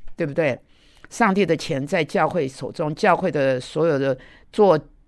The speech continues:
budget、做决策的人，呃，投票赞成或反对支持我们的人，你将来都是要在神面前负责任嘛，所以 OK 啦，对我来讲。”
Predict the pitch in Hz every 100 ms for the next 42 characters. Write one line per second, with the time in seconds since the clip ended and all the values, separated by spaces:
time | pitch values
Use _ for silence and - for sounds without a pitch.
0 | _ - 180 175 135 - 170 - 143 135
1 | 143 233 147 - 127 123 123 135 - -
2 | _ _ - 147 131 - - _ _ -
3 | - 165 160 214 254 254 190 156 - 139
4 | 175 147 - 120 123 151 - 190 - 160
5 | 143 113 117 135 123 120 135 - _ -
6 | - _ 147 135 190 160 165 156 151 165
7 | 139 - 131 143 127 135 127 147 - 101
8 | 127 113 85 - 175 - 180 - 208 180
9 | 147 175 135 107 104 135 101